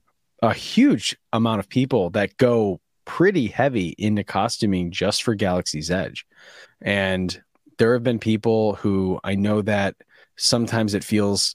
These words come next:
a little goofy to go, "I'm gonna walk around in Florida with all Star Wars on while I'm riding Mickey's Runaway Railroad." I get that. Um,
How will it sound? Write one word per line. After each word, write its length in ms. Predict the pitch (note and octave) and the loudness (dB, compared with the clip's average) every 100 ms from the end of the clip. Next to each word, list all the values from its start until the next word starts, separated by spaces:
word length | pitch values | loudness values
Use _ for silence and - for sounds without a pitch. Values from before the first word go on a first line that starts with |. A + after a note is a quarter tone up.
| - | -4
a 60 | |
little 240 | G2+ G2+ G2 | -2 0 -2
goofy 520 | F#2+ G2 - C3 B2+ | -2 -4 0 2 2
to 140 | - G2+ | -2 -2
go, 500 | G2+ F#2+ F#2+ F#2 F2+ _ G#2 | 0 2 0 -2 -6 _ -4
"I'm 80 | |
gonna 140 | G2+ G2 | -2 0
walk 260 | F#2+ F#2+ G2+ | 0 0 0
around 260 | G2 G2+ | 0 0
in 100 | F2+ | -4
Florida 560 | - F#2+ F#2+ A2 G#2+ G#2 | -4 -2 0 0 0 -2
with 480 | G2+ F#2 - - - _ - | -2 -2 -4 -14 -20 _ -2
all 180 | G2 G2 | 2 2
Star 320 | - G#2 G2+ | 0 0 2
Wars 420 | A2+ A#2+ B2+ C3 | 2 2 0 -2
on 440 | - B2+ C3 C3+ C#3 - | -2 0 2 0 -2 -4
while 300 | G2 F#2 F#2 | -2 0 0
I'm 300 | F2+ F2 E2 | 0 -2 -2
riding 680 | F2 E2+ F#2 F#2 F2+ F2 F2 | 0 0 0 0 -2 -4 -6
Mickey's 440 | G2 F#2+ G2+ F2 E2+ | -6 -2 -4 -4 -4
Runaway 520 | E2+ F#2+ F#2 F#2 F2+ | -4 -2 0 0 -2
Railroad." 800 | E2+ E2+ G2+ A#2 A#2 C3+ C#3+ D#3 - | -2 -2 0 0 2 2 0 -4 -4
I 140 | F2+ | -4
get 260 | D#2+ F2 - | -2 -4 0
that. 360 | C3+ D#3 - - - - - - _ - | -2 -2 -8 -20 -20 -20 -20 -20 _ -6
Um, 600 | F#2+ F2+ F2 E2+ E2+ | -2 0 -2 -2 -6